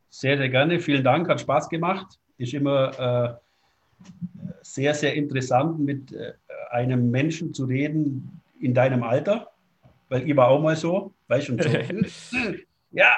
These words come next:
Speaker 1: ich muss da was bewegen und so weiter. Also es macht, äh, richtig Spaß. Und, ähm, vielleicht kann man ja dann auch den Zuhörern sagen, geht ruhig mal auf,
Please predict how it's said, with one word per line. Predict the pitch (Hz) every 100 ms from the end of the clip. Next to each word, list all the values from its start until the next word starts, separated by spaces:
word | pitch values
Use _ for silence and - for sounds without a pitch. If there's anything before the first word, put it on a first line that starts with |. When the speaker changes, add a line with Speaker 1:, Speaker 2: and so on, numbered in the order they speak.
| 165
Speaker 1:
ich |
muss | 160 175
da | 151
was | 139 135
bewegen | 135 123 156 156
und | 143
so | 143
weiter. | 135 139
Also | 127 120
es |
macht, | 127 123 123 -
äh, | 120
richtig | 139 139 127
Spaß. | - 123 180 190 - _ _ _ _ -
Und, | 131 135 127 127
ähm, | 123 123 120 120 - - -
vielleicht | - 113 123 - - - - _ _ _
kann | - 131
man | 135
ja | 127 127
dann | 123 120
auch | 123 131 -
den | 127 123 120
Zuhörern | 147 147 147 139 135 131 131 - _ _
sagen, | - 117 135 127
geht | 123 123
ruhig | 127 139
mal | 143 135 123
auf, | 123 127 127